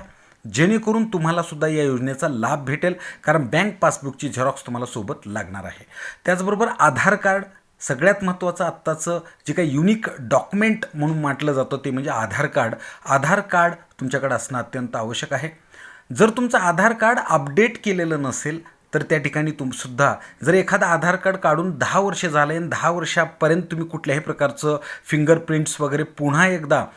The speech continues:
अपडेट केल्या नसतील तर त्या ठिकाणी तुम्हाला आधार कार्ड अपडेट करून घ्यायचं आहे. तुमचा जन्माचा दाखला, त्याचबरोबर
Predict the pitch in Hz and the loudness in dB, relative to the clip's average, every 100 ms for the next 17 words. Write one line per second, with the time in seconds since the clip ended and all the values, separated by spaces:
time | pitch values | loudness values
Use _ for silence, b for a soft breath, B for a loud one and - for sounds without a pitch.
0 | B - 131 135 175 170 - 151 175 175 | B -6 -4 2 2 0 -6 -2 0 0
1 | 147 156 151 160 151 151 143 135 139 139 | -2 -2 0 -2 0 0 0 0 -6 -4
2 | 131 135 127 110 127 135 135 131 - 123 | -4 -2 -2 -2 -4 -4 -2 -4 -4 -6
3 | 113 139 165 139 139 123 117 117 147 - | 0 0 0 -2 -4 -4 -6 -6 -8 -10
4 | B B B 180 180 190 147 151 143 170 | B B B -2 2 2 4 2 4 2
5 | 170 196 131 120 - 139 135 - _ _ | 2 0 0 -2 0 -2 -2 -4 _ _
6 | _ _ B B - 170 170 175 175 | _ _ B B 2 4 4 0 0